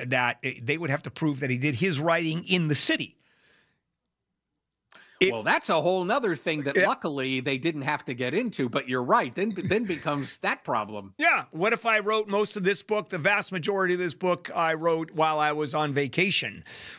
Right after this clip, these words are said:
Speaker 1: while I was in another town? Is that make that a business? So, uh, yeah,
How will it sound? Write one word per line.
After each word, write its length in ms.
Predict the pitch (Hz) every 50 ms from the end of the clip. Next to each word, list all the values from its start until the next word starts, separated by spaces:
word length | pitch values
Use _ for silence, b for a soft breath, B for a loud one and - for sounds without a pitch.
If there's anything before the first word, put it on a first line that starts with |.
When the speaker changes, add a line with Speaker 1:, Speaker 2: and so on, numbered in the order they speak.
| B
Speaker 1:
while 280 | B 156 151 156 156 160
I 140 | 156 151 151
was 240 | 151 156 147 123 156
in 80 | 151
another 340 | 151 147 147 147 139 143 143
town? 640 | 135 - - 233 254 226 160 117 - - - - - B B B B B B B B _ _ _
Is 180 | - 151 139 131
that 220 | 185 185 185 -
make 380 | 190 180 180 180 - - - -
that 360 | 175 110 - 302 339 302 233 - -
a 100 | 156 139
business? 460 | 127 139 135 120 - - 120 - -
So, 320 | - - 190 185 185 185 180
uh, 460 | - 175 165 160 160 160 156 156 151 -
yeah, 180 | - 151 139